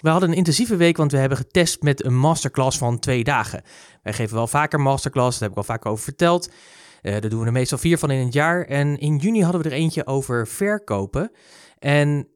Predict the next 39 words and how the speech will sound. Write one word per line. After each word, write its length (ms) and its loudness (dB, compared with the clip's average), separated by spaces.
we 100 -6
hebben 300 0
gemerkt, 400 0
zeg 120 -2
maar, 200 -2
dat 400 0
als 160 -4
je 60 -6
in 120 -2
een 120 0
dag 200 -2
bezig 260 0
bent, 160 -2
dat 120 -8
voor 140 -4
veel 180 0
mensen 320 0
verkopen 540 -2
toch 140 -6
echt 200 -8
ook 120 -6
wel 260 -2
een 260 0
dingetje 340 2
is. 140 -10
Dat 120 -6
dat 120 -4
best 140 0
wel 100 0
lastig 340 -2
is 100 -4
voor 120 -8
veel 180 -2
ondernemers 460 -2
om 100 -2
dat 120 -2
goed 180 -4
te 80 2
doen. 280 2